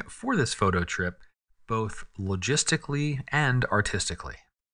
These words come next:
If you enjoyed today's podcast, please share it with a friend on social media with your camera club. And if you can, please leave a rating for the podcast. Ratings really help other photographers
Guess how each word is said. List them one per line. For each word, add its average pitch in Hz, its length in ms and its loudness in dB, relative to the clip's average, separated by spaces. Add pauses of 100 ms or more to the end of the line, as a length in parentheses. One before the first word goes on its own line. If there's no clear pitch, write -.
(260)
If 147 220 -2
you 113 80 2
enjoyed 101 260 4
today's 92 300 0
podcast, 87 560 -2
please 113 320 0
share 104 220 4
it - 40 2
with 90 100 -6
a - 40 -12
friend 135 560 0
on 95 280 6
social 87 440 4
media 110 420 4
with 95 240 -4
your 85 60 -6
camera 107 480 -2
club. 104 480 -4
And - 140 -20
if - 180 -12
you 131 60 -10
can, 95 360 -2
please 113 420 2
leave 120 180 2
a 117 40 6
rating 104 320 4
for - 140 -4
the 95 80 -4
podcast. 90 640 -8 (580)
Ratings 107 500 0
really 98 440 2
help 95 380 -4 (200)
other 92 180 -4
photographers 92 760 -4